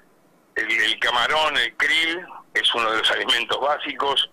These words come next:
Speaker 1: Ujú.
Speaker 2: Hay algunos cardúmenes de, de anchoita, la misma que, que compramos, viste, para encarnar, pero
Speaker 1: Sí.
Speaker 2: son más chiquitas.
Speaker 1: Sí.
Speaker 2: Y el pescado va atrás del morfi. O sea, eh,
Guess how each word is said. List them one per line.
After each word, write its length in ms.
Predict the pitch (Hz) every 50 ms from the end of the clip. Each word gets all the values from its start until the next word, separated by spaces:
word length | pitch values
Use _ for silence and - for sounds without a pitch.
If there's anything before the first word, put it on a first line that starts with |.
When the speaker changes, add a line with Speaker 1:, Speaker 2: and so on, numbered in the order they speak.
| - -
Speaker 1:
Ujú. 280 | - - - - - - -
Speaker 2:
Hay 120 | 127 127
algunos 240 | 123 120 120 117 113
cardúmenes 460 | - - 110 117 120 113 113 110 104 104
de, 340 | 104 101 101 101 101 101
de 300 | 92 98 98 101 104 101
anchoita, 880 | 95 104 101 92 - 87 123 143 151 143 127 139 123 127 - - - - _ _ _ _ _ _ _ _ _ _ _ _ _ _ _ _ _ -
la 160 | 101 98 95
misma 300 | 113 143 143 147 135 120 113
que, 380 | - 107 101 98 95 98 - -
que 360 | - 98 95 92 92 90 - - - - - - - _ _ -
compramos, 440 | - 92 92 - 117 127 123 110
viste, 220 | 110 117 113 110 98
para 180 | 101 98 98
encarnar, 400 | 98 101 98 101 101 113 131 143 -
pero 100 | 127 107
Speaker 1:
Sí. 60 | 98
Speaker 2:
son 100 | 104 110
más 160 | 110 110 - -
chiquitas. 520 | - - - 143 143 139 - 127 127 - - - - _ _ - - -
Speaker 1:
Sí. 240 | - 104 98 95 - -
Speaker 2:
Y 200 | - 120 120 120
el 340 | 117 117 117 117 113 113
pescado 340 | - 120 - - 175 196 170
va 60 | 131
atrás 180 | 117 135 131 -
del 100 | - 123
morfi. 460 | 143 180 175 120 98 95 - - - - - - _ _ _ _ _ _ _ _ _ _ _ _ _ _ _ _ - _ _
O 100 | - -
sea, 180 | - - 104 101 101 92 92
eh, 540 | 92 90 - - 82 82 82 80 - 67